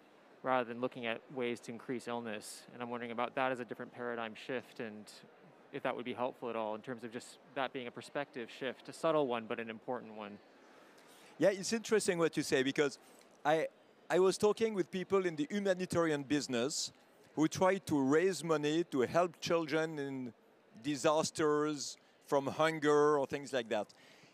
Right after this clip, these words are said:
Speaker 2: And if you show a child who is sick and sad, you don't get in, i-, as much money for the N G O as if you show a child that is smiling and in good shape, which shows the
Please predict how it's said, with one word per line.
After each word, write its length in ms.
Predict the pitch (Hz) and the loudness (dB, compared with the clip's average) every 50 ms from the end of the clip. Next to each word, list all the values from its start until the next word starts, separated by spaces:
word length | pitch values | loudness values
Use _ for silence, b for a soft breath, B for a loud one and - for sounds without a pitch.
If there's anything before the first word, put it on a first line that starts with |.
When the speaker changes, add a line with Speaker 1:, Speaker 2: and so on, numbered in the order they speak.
| B B | B B
Speaker 2:
And 180 | 147 160 180 - | -2 -2 -2 -4
if 240 | 208 202 196 - | -8 -8 -8 -6
you 140 | 190 196 190 | -6 -6 -4
show 460 | 175 - - - 208 202 196 190 - | -4 -4 0 0 2 2 2 0 -2
a 60 | - 151 | -6 -8
child 680 | - - - 175 151 131 120 110 104 101 98 92 98 - - _ _ _ | -8 -4 0 2 4 4 4 2 2 -2 -4 -8 -12 -18 -18 _ _ _
who 140 | 143 151 156 | 2 2 2
is 100 | 147 131 | 2 2
sick 600 | - - - - 208 196 160 - - - - - _ - _ - _ - | 0 -2 0 4 4 4 2 2 -8 -14 -14 -14 _ -20 _ -20 _ -10
and 180 | - 135 135 | -10 -8 -6
sad, 640 | 123 - - - 151 139 139 151 175 190 190 208 175 _ - _ _ _ _ _ - _ _ _ _ _ - - | -4 -2 2 4 4 4 4 2 0 -2 -4 -6 -8 _ -16 _ _ _ _ _ -20 _ _ _ _ _ -18 -6
you 180 | 131 151 151 | -2 -2 -2
don't 360 | 123 123 185 202 233 240 208 | 0 2 2 2 2 0 0
get 280 | 170 208 196 190 - - | 0 0 0 0 -2 -6
in, 180 | 196 180 170 - _ _ _ _ | -10 -10 -10 -16 _ _ _ _
i-, 160 | - 165 156 - - - _ _ | -10 -10 -10 -12 -16 -20 _ _
as 180 | 151 156 139 139 | 0 0 0 0
much 320 | 180 226 240 - - - | -2 -2 -2 -2 -4 -4
money 380 | 185 208 202 190 185 170 156 139 | -2 -2 -2 0 0 0 0 -2
for 200 | - - 147 139 | 0 -2 -2 0
the 140 | 135 151 | 0 -2
N 100 | 151 156 | -4 -4
G 220 | 156 131 135 160 165 | -6 -4 -2 0 2
O 220 | 170 190 208 233 - - | 2 2 2 0 0 -2
as 160 | 147 139 139 | -4 -4 -4
if 180 | 165 - - 160 | -6 -8 -4 -4
you 140 | 160 151 | -4 -4
show 260 | 135 - - 196 196 185 | -4 -2 -2 -2 -2 -2
a 60 | 160 | -2
child 500 | - - - 165 165 175 180 196 208 175 | -4 0 2 2 2 2 2 0 -4 -4
that 180 | 156 143 - | -6 -6 -6
is 120 | 151 139 - | -6 -8 -8
smiling 640 | - - 160 165 165 175 175 175 170 175 185 185 180 | -8 -4 0 2 2 2 2 2 0 -2 -4 -4 -6
and 100 | 160 147 | -4 -4
in 120 | 143 135 | -6 -6
good 200 | 127 120 147 143 | -4 -4 -4 -4
shape, 400 | - - - 110 101 98 - _ - _ _ _ _ _ _ _ _ b b b b b b b b | -4 -6 -4 -4 -4 -6 -10 _ -20 _ _ _ _ _ _ _ _ b b b b b b b b
which 200 | 131 143 147 - | -2 -2 -2 -2
shows 520 | - - 208 202 208 214 226 220 165 - - _ 131 | 0 0 2 4 4 2 0 -2 -8 -12 -16 _ -6
the 140 | 117 147 | -4 -4